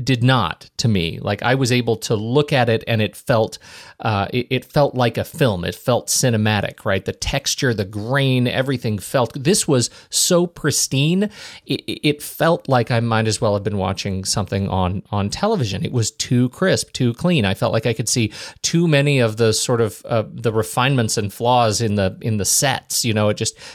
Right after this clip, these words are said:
didn't feel substantive to me. And I,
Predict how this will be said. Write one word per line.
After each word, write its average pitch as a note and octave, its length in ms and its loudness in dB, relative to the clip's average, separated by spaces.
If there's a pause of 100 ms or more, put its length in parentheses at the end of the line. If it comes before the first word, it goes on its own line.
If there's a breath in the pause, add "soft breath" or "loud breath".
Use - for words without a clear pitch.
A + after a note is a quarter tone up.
(160 loud breath)
didn't C#3+ 300 2 (140)
feel B2+ 480 4 (380 loud breath)
substantive G#2+ 920 0 (180)
to - 120 0
me. G2 340 -2 (340 loud breath)
And B2 400 0
I, C3 140 0